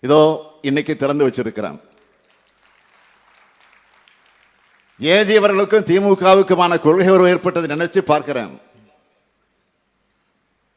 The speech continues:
ஆயிரத்தி தொள்ளாயிரத்தி நாற்பத்தொன்பதுல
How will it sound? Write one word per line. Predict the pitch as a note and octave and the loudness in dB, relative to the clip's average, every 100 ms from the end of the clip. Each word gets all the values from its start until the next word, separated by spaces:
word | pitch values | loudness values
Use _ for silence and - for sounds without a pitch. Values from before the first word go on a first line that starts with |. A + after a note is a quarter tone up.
| _ - | _ -2
ஆயிரத்தி | C3 G#3+ A3+ A#3 | 2 4 4 4
தொள்ளாயிரத்தி | F#3 G3 F#3+ F#3+ E3+ D3+ | 2 2 2 2 -2 -2
நாற்பத்தொன்பதுல | F3+ G3+ G3 F#3 F3 D#3 D#3 F#3 E3 | -2 -2 -2 -4 -4 -2 -2 -4 -8